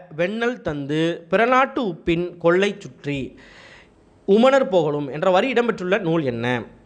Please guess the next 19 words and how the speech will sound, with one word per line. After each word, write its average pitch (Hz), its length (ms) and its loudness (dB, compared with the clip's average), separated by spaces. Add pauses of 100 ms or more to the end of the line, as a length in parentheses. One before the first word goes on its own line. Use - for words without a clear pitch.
(440)
என்ன 143 260 0
அப்படின்னா, 120 180 -2
நற்றிணை. 127 600 -2 (260)
இந்த 165 140 2
மூன்று 302 440 2
வரிகள் 190 280 2
வந்து 165 220 -4
எப்பயுமே 160 260 -6
மறக்கவே 139 400 -4
கூடாது. 110 320 -4 (140)
சரியா? 147 420 0 (380)
அந்த 131 600 2
"பொன்னோடு 190 360 2
வந்து 156 680 0
கரியோடு 151 280 2
பேரும்" 131 560 -2
அப்படிங்கிற 147 440 2
அந்த 143 560 0
ஒரு 120 500 -2